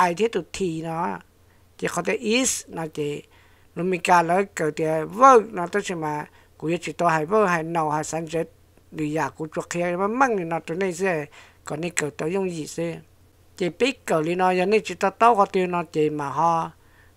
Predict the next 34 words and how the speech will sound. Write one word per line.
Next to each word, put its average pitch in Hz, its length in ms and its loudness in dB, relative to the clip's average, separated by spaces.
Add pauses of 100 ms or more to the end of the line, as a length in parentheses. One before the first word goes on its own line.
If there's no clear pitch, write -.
Nông 180 260 2
ai 156 100 -2
mà 147 160 -6
khi 170 200 -6
đua 165 220 -4
ai 151 300 -4 (100)
cú 160 480 -6 (140)
khi 170 140 -2
lý 160 100 -4
nó 160 120 -6 (100)
tụi 156 100 -4
này 165 280 -2 (100)
khi 165 120 -10
mê 165 120 -6
mê. 226 560 0 (540)
Lý 160 80 -8
nó 160 340 -4
còn 147 160 -8
này 170 120 -6 (100)
bao 190 340 6
thì 151 80 -4 (720)
tụ 160 140 -6
chỉ 160 180 -6
năng 202 260 -2
tụ - 120 -12 (100)
bao 202 120 2
nhiêu 175 200 -2
hai 143 380 -6
mươi 226 180 -4
giờ, 175 480 0
giờ 165 160 -4 (100)
không 147 280 -6
tới 156 200 -4
hai 156 120 0